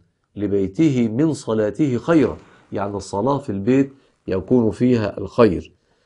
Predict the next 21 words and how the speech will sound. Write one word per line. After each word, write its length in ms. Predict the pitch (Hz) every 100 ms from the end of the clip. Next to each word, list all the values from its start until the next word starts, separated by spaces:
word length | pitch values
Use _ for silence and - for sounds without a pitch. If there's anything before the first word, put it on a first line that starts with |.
| _ _ _ -
ولهذا 460 | 120 143 170 160
قال 320 | 147 - 160 143
النبي 600 | 123 123 139 135 123 -
صلى 300 | 117 110 104
الله 460 | 110 139 123 110 101
عليه 320 | 117 127 107
وعلى 480 | 104 101 98 101 101
آله 300 | 123 117 104
وصحبه 480 | 92 98 92 123
وسلم: 540 | 107 95 131 139 143 139 _ _ _ _ -
"أفضل 640 | 165 143 131 131 120 110
صلاة 540 | - 107 110 135 117 -
المرء 580 | 107 98 110 131 117 113
في 240 | 101 113 104
بيته 640 | 101 98 - 151 120 156
إلا 160 | 185 135
المكتوبة". 640 | 110 101 - 143 92 - _ _ _ -
يعني 460 | 92 98 101 - _ _ _ _
لأن 300 | - 101 104
بعض 280 | 113 175 165
الناس 480 | 156 156 175 -